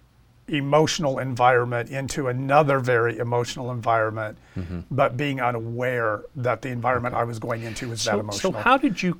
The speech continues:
Speaker 2: come to a deeper awareness of your sexual orientation? Uh, when were you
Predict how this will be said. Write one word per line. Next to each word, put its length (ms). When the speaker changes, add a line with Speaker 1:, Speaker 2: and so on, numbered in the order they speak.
Speaker 2:
come 360
to 300
a 40
deeper 540
awareness 760
of 160
your 140
sexual 640
orientation? 760
Uh, 100
when 340
were 120
you 220